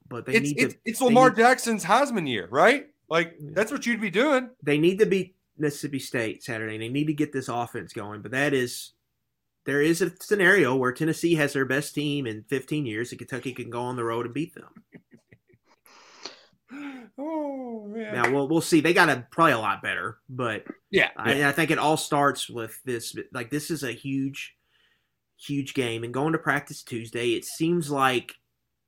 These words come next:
Speaker 1: the personnel on both coaches and players understand, like, in many ways, this game is kind of the season. Like, they really need to go out here and play well and get a win.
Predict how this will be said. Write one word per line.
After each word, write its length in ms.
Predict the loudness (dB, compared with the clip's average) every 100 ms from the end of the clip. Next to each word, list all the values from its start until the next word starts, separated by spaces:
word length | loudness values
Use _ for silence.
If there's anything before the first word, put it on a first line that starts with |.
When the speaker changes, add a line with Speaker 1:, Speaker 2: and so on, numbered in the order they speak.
| _ -14
Speaker 1:
the 60 |
personnel 800 | -4 -4 -2 -4 -4 -4 -10 -14
on 320 | -12 -10 -10 -14 _ -12
both 200 | -12 -6
coaches 380 | -6 -4 -6
and 100 | -8
players 380 | -6 -4 -4 -6
understand, 720 | -10 -10 -10 -10 -10 -10 -12 -18 _
like, 320 | -16 -16 -20 _ _ _ _ _ _ _ -14
in 160 | 0
many 200 | 4 4
ways, 340 | 2 2 0 -2
this 160 | -4
game 300 | -2 -2 -2
is 120 | -6
kind 240 | -6 -4 -4
of 100 | -8
the 80 | -10
season. 400 | -10 -12 -14 _ _
Like, 200 | -20 -10
they 160 | -8 -8
really 360 | -6 -6 -6
need 160 | -8 -10
to 60 |
go 180 | -8 -4
out 220 | -2 -2
here 260 | -4 -8 -10
and 120 | -16
play 200 | -10 -8
well 340 | -6 -6 -6 -8
and 140 | -12
get 140 | -12
a 60 | -12
win. 280 | -14 -16